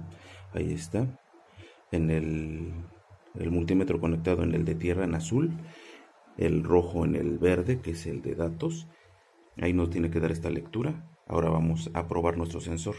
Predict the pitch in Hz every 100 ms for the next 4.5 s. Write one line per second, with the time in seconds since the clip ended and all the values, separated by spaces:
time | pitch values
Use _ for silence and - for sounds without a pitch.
0 | - - 82 85 85 87 87 - - 117
1 | 104 - 107 82 85 85 82 82 82 92
2 | 127 - - - 87 - _ _ _ _
3 | _ _ - - 92 87 80 80 80 82
4 | 82 90 - -